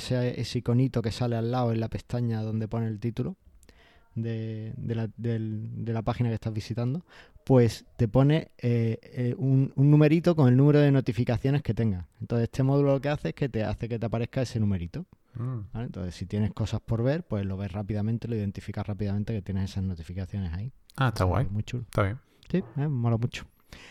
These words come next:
Speaker 1: Así que, bueno, yo creo que una versión, mm, no sé si definitiva, pero desde luego con muchísimas mejoras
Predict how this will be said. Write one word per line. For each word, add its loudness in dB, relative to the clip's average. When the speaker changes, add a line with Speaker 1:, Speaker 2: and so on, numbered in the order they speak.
Speaker 1:
Así -2
que, -2
bueno, 4
yo 6
creo 8
que 8
una 8
versión, 8
mm, 4
no 8
sé 10
si 10
definitiva, 10
pero 6
desde 6
luego 8
con 4
muchísimas 2
mejoras 4